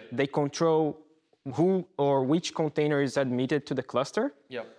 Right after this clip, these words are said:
Speaker 1: That can prevent any kind of issues from happening if you need to deploy a new sidecar, for example.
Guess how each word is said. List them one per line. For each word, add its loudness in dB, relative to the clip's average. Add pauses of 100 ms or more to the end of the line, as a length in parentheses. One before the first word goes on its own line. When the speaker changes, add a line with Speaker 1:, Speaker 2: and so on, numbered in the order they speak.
(340)
Speaker 1:
That 0
can 0
prevent -2 (140)
any 2
kind -2
of -4
issues 0
from 0
happening 0
if -4
you 2
need 0
to 0
deploy 0
a 2
new 2
sidecar, 0
for 0
example. -2